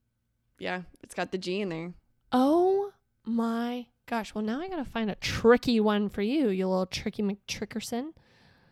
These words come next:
Speaker 1: Like, looking at it, it didn't look tricky because obviously I'm
Speaker 2: Right.
Speaker 1: looking at it. So I
Speaker 2: All
Speaker 1: was like,
Speaker 2: right.
Speaker 1: "You got it."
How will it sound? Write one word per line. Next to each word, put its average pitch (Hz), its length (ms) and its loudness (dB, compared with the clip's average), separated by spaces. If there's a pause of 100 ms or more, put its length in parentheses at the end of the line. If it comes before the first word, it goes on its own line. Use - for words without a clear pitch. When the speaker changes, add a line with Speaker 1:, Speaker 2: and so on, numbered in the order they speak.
(240)
Speaker 1:
Like, 247 220 10
looking 226 380 4
at 311 120 4
it, 339 120 6
it 233 120 4
didn't - 200 0
look 190 180 4
tricky 233 440 0
because 185 320 2
obviously 170 360 2
I'm 160 80 2
Speaker 2:
Right. 160 60 2
Speaker 1:
looking 208 260 -2
at 233 140 0
it. 269 260 -2 (800)
So - 160 -4
I - 40 8
Speaker 2:
All 359 40 10
Speaker 1:
was 415 60 12
like, 359 40 12
Speaker 2:
right. 277 140 12
Speaker 1:
"You - 60 6
got 180 240 6
it." 233 280 4